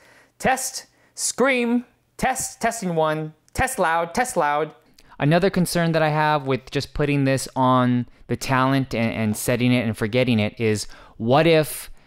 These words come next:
not just the battery dies, but what if they accidentally push some of these buttons? Will that turn off the recordings or affect the recordings or in any way? On the F two, you can, there's a hold button here. And then once you click that on hold, I don't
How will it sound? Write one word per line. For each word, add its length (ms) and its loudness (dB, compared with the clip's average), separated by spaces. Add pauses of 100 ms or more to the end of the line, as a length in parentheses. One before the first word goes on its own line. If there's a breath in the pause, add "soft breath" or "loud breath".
(140 soft breath)
not 200 0
just 180 -2
the 60 0
battery 400 2
dies, 360 -4
but 160 -4
what 240 0
if 320 0 (220 soft breath)
they 140 -2
accidentally 520 -2
push 300 -4
some 140 -2
of 60 -4
these 180 -4
buttons? 680 -4 (260 soft breath)
Will 140 -2
that 220 0
turn 220 2
off 140 0
the 80 -2
recordings 500 0
or 60 0
affect 260 -4
the 60 -2
recordings 380 0
or 80 0
in 240 0
any 200 4
way? 320 2 (760 loud breath)
On 360 4
the 300 4
F 200 -2
two, 480 -2 (320)
you 100 -2
can, 420 0
there's 200 -2
a 60 0
hold 360 -2
button 200 -2
here. 360 0 (720)
And 100 0
then 140 4
once 220 0
you 60 -2
click 340 -4
that 160 2
on 140 2
hold, 460 2
I 80 -2
don't 180 -2